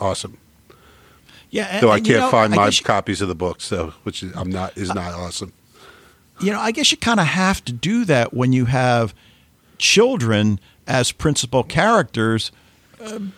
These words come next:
Speaker 2: because children have this tendency to, like, get bigger.
Speaker 1: Yeah.
Speaker 2: And their voices change in some cases. So I, I guess it makes more sense. You've got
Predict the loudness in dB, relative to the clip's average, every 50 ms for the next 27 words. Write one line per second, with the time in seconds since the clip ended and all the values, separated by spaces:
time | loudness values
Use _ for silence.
0 | _ _ -8 -4 0 0 0 0 -2 -4 -4 -2 0 0 0 0 2 2 4 4
1 | 4 2 2 0 0 0 0 2 4 4 2 2 0 0 0 -2 0 0 0 2
2 | 2 2 0 0 0 0 0 0 -2 -4 0 2 2 2 4 2 2 2 0 -2
3 | -2 -2 -2 -2 -4 _ _ _ _ _ _ -20 -20 -20 -20 -20 _ _ _ _
4 | _ _ _ _ _ _ -2 2 2 4 4 4 2 2 0 0 0 0 2 2
5 | 2 2 0 -2 -4 -2 -2 0 0 2 2 0 0 0 -2 -2 -6 _ _ _
6 | _ -4 -4 -2 -2 0 0 0 0 0 0 0 0 0 0 -2 -2 -4 -4 -4
7 | -4 -2 2 4 6 6 6 6 4 2 0 -8 -20 -20 -20 -20 -20 -20 _ -20
8 | -12 -6 -4 -4 -4 -2 -2 -2 0 0 0 0 -2 0 0 0 0 0 0 0
9 | 0 2 2 2 2 0 2 2 2 4 2 2 2 0 0 -2 2 2 4 4
10 | 2 2